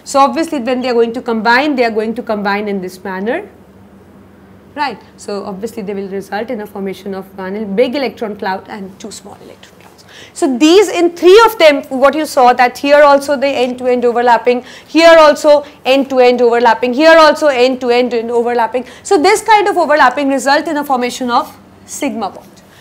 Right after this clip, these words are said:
result in a formation of sigma bond. So that means whenever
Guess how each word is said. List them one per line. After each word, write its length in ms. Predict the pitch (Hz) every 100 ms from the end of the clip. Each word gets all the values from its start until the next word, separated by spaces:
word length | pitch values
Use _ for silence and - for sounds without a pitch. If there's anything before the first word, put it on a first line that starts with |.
| _
result 340 | 226 214 226 233
in 120 | 226
a 40 |
formation 400 | 220 226 208 208
of 220 | 226 349 - _
sigma 400 | - - 220 208
bond. 180 | 185 180 - -
So 160 | - 381
that 260 | 381 403
means 360 | 320 285 302 -
whenever 440 | 240 311 330 381